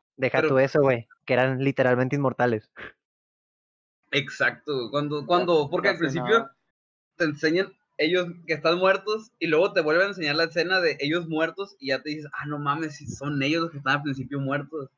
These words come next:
Speaker 2: verga".
Speaker 3: Yo pensé que ya no iban a revivir.
Speaker 1: Güey, ¿cómo <laughs> vergas no iban a revivir si al principio de la película?
Speaker 3: <laughs> Pues yo no, o sea, yo la estaba viendo, ¿no? Y dije, "Ingasu, los mataron". Y ya,
Speaker 1: Valió.
Speaker 3: dije,
Speaker 1: El
Speaker 3: "Ya,
Speaker 1: fin.
Speaker 3: ya, ya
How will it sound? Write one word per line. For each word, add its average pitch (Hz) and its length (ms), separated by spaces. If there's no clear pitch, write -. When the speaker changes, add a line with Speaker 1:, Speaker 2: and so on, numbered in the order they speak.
Speaker 2:
verga". 139 720
Speaker 3:
Yo 143 160
pensé 185 260
que 165 100
ya 156 120
no 151 80
iban 147 200
a 139 80
revivir. 127 460
Speaker 1:
Güey, 165 260
¿cómo 185 140
<laughs> - 140
vergas 196 320
no 202 60
iban 208 120
a 196 40
revivir 190 360
si 185 80
al 208 140
principio 175 300
de 196 60
la 196 140
película? 180 560
Speaker 3:
<laughs> - 300
Pues 151 200
yo 135 100
no, 175 240
o 143 100
sea, 127 300
yo 131 180
la 139 80
estaba 156 260
viendo, 147 300
¿no? 160 220
Y 135 80
dije, 131 340
"Ingasu, 196 640
los 175 160
mataron". 156 540
Y 139 100
ya, 127 80
Speaker 1:
Valió. 139 360
Speaker 3:
dije, 139 280
Speaker 1:
El 151 160
Speaker 3:
"Ya, 143 40
Speaker 1:
fin. 156 340
Speaker 3:
ya, 139 100
ya - 40